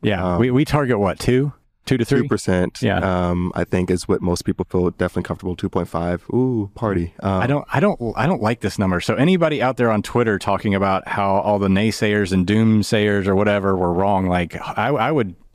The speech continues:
Speaker 1: give it a minute. <laughs>
Speaker 2: <laughs>
Speaker 1: This,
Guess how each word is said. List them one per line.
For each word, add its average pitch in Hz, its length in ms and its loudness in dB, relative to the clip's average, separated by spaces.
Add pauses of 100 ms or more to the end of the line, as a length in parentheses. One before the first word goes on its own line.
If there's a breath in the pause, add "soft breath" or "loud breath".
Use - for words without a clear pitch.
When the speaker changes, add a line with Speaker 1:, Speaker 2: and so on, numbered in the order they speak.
(160)
Speaker 1:
give 104 180 0
it 92 80 0
a 90 40 0
minute. 90 360 0
<laughs> 190 840 0
Speaker 2:
<laughs> 202 280 -2
Speaker 1:
This, 165 280 -2